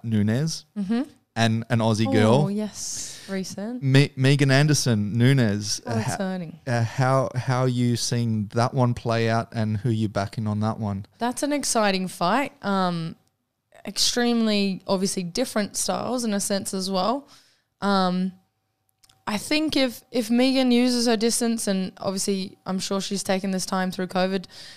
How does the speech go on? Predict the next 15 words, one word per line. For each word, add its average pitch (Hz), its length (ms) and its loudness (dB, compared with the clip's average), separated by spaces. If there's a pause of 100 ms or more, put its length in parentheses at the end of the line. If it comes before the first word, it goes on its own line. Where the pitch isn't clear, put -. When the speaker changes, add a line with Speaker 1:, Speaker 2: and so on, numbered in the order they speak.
(160)
Speaker 2:
to, 202 180 0
to 196 340 -4
fix 202 280 -4
up 196 140 -4
a 190 60 -6
few 196 160 -2
things, 214 340 -2
because 196 380 -2 (280)
some 202 200 -2
of 190 80 -2
her 185 100 2
last 185 300 0
fights - 280 -2
didn't 196 300 -2
go 185 340 0